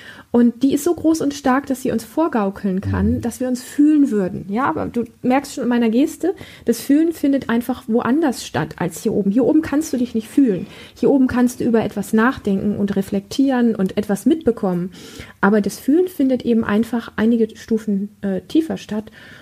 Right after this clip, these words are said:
Speaker 1: Und da wir es alle nicht mehr so gewöhnt sind zu fühlen, gibt es eine Krux.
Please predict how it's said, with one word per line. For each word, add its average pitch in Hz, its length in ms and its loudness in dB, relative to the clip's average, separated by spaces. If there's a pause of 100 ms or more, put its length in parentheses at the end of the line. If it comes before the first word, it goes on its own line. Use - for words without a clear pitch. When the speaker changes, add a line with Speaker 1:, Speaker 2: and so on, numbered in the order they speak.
(140)
Speaker 1:
Und 220 420 2 (920)
da 262 180 2
wir 330 120 4
es 320 80 -2
alle 247 260 2
nicht 269 200 0
mehr 247 100 0
so 233 100 -2
gewöhnt 226 500 0
sind 233 220 0
zu 220 160 -14
fühlen, 214 480 0
gibt 277 220 -4
es 220 100 -8
eine 185 220 -2
Krux. - 540 -4